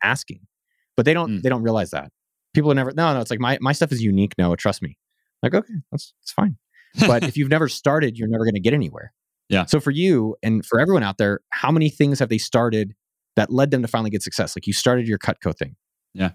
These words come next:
Speaker 1: You started another thing. And then you finally, you're like, "Oh, I'm gonna do this book thing." And then I, it didn't work again. And then you did it again and again. And eventually, though, it does work. And most people just never start. They never get off the finish line.
Speaker 2: Yeah.
Speaker 1: Or they didn't, yeah, they never get off the starting line.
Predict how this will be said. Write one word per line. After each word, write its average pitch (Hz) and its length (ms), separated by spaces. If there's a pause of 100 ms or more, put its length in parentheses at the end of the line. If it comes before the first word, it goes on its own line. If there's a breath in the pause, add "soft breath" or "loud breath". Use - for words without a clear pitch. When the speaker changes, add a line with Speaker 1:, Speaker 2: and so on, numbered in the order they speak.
Speaker 1:
You 101 60
started 135 260
another 117 340
thing. - 300 (320)
And 110 60
then 117 80
you 113 80
finally, 139 300
you're 120 100
like, 101 160
"Oh, 113 60
I'm 95 100
gonna 107 80
do 117 80
this 113 80
book 110 220
thing." 76 160
And 95 100
then 110 60
I, 120 80 (100)
it 123 80
didn't 131 200
work 123 180
again. 95 260
And 90 80
then 92 60
you 98 80
did 117 140
it 117 40
again 113 280
and 90 140
again. 95 280
And 98 240
eventually, 151 340
though, 95 140
it 85 80
does 85 120
work. 107 280
And 92 100 (460)
most 165 220
people 156 100
just 117 120
never 90 160
start. - 480
They 90 60
never 117 180
get 110 140
off 104 100
the - 120
finish 110 260
line. - 80 (440)
Speaker 2:
Yeah. 92 120
Speaker 1:
Or 120 40
they 117 80
didn't, 123 180
yeah, 156 120
they 104 60
never 135 160
get 143 80
off 139 60
the - 80
starting 143 400
line. 76 220